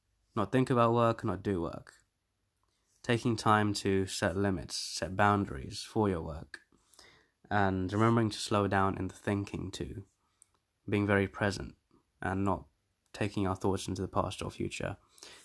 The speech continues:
Implementing these ways of slowing down is what is going to really help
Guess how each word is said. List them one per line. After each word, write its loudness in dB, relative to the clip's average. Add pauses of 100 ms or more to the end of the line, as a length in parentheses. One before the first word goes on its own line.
(140)
Implementing 2
these 2
ways 4
of -4
slowing 2
down 0 (1080)
is 4
what 6
is -2
going 0
to -6
really 0
help -2